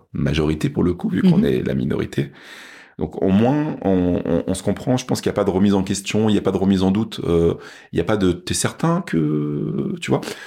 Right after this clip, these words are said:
Speaker 1: Parce que pour la petite histoire, sur cette histoire de vote, donc moi, je faisais partie du bureau de vote et j'étais l'un des assesseurs.
Speaker 2: Mhm.
Speaker 1: Et j'ai dit à Amanda, « Quand tu arrives, fais comme si on se connaissait pas, on, on te la procédure, t'arrives,
Speaker 2: Mhm.
Speaker 1: tu donnes ta carte d'identité,
Speaker 2: <laughs>
Speaker 1: on te lit, euh, ton nom et ton prénom, blablabla
Speaker 2: Mhm.
Speaker 1: et tout.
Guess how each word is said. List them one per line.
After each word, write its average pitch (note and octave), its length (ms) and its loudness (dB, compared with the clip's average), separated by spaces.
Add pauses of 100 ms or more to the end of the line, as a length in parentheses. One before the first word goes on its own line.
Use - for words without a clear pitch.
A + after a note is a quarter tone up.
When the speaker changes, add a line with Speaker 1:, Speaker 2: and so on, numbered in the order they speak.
(160)
Speaker 1:
Parce - 160 -2
que F#2 100 -2
pour - 260 -4
la F#2+ 100 0
petite - 360 -6
histoire, G#2 360 -2
sur - 180 -6
cette - 220 -6
histoire F2+ 280 -2
de E2+ 80 0
vote, E2+ 400 0
donc - 180 -8
moi, - 100 4
je - 60 -2
faisais E2+ 200 2
partie - 280 -4
du F2 140 0
bureau E2+ 240 0
de D#2+ 80 -2
vote F#2+ 240 0
et - 20 0
j'étais F#2 400 2
l'un F#2 240 0
des E2+ 360 0
assesseurs. - 440 -6 (260)
Speaker 2:
Mhm. F3 340 4
Speaker 1:
Et D2+ 100 0
j'ai D2 160 0
dit F2 220 0
à D2+ 80 0
Amanda, « D2+ 500 -2 (340)
Quand - 140 -4
tu - 280 -4
arrives, D#2+ 520 0
fais - 240 -6
comme - 340 -4
si A2+ 320 2
on F2 120 2
se - 80 -8
connaissait - 360 -4
pas, G#2 140 0
on, - 400 -4
on - 60 -12
te - 100 -12
la - 60 -4
procédure, - 580 -6
t'arrives, F3 280 4
Speaker 2:
Mhm. F3 40 0
Speaker 1:
tu - 100 -8
donnes D2 120 -2
ta - 100 -8
carte - 180 -6
d'identité, - 600 -2
Speaker 2:
<laughs> - 360 0
Speaker 1:
on D2 240 0
te - 140 -4
lit, D#2 540 2
euh, C#2+ 120 2
ton D#2 200 -2
nom D#2+ 160 2
et D#2+ 40 -6
ton - 140 -6
prénom, D#2+ 300 -2
blablabla E2 360 0
Speaker 2:
Mhm. E2+ 60 0
Speaker 1:
et - 40 -6
tout. - 140 -8